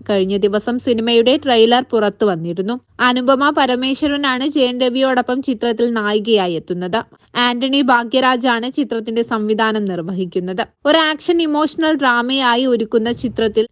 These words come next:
ആശിഷ് വിദ്യാർത്ഥി, അശ്വിൻ കുമാർ, ഉദയ് മഹേഷ്, ജോർജ് വിജയ്,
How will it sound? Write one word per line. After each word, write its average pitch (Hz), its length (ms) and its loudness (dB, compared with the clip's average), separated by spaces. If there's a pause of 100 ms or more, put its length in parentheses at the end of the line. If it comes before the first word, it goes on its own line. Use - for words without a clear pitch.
(260)
ആശിഷ് 262 460 0
വിദ്യാർത്ഥി, 254 520 0 (120)
അശ്വിൻ 254 320 -2
കുമാർ, 233 340 0 (280)
ഉദയ് 247 280 4
മഹേഷ്, 240 520 2
ജോർജ് 254 440 2
വിജയ്, 220 340 2